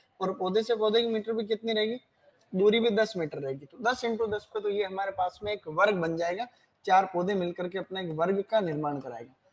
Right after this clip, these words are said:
अब ये विधि तुम्हारी सबसे famous विधि है। ऐसा क्यों है? ये सबसे प्रसिद्ध विधि है क्योंकि इसके अंदर पौधों को वृद्धि करने के लिए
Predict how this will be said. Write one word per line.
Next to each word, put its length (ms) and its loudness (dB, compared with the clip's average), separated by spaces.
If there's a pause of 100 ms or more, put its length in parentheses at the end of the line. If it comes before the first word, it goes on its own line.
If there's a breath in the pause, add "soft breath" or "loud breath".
(280)
अब 140 6
ये 220 4
विधि 240 2
तुम्हारी 320 0
सबसे 380 -4
famous 420 -4
विधि 180 -2
है। 60 -4
ऐसा 260 -6
क्यों 260 -4
है? 80 -8 (720 soft breath)
ये 140 4
सबसे 340 0
प्रसिद्ध 440 2
विधि 280 4
है 220 -2 (520)
क्योंकि 340 4 (180)
इसके 260 2
अंदर 280 4
पौधों 440 4
को 140 6
वृद्धि 340 2
करने 320 0
के 60 2
लिए 140 4